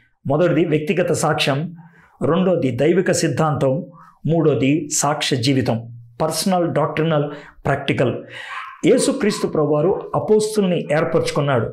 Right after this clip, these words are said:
మనకి సువార్తనివ్వడానికి. యేసుక్రీస్తు ప్రభువారు శిలువ మీద చనిపోయాడు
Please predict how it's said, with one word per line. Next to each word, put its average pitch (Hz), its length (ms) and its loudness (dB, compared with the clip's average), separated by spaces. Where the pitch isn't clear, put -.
మనకి 147 220 -2
సువార్తనివ్వడానికి. 131 920 0
యేసుక్రీస్తు 165 600 0
ప్రభువారు 131 520 2
శిలువ 202 340 0
మీద 196 220 2
చనిపోయాడు 160 600 0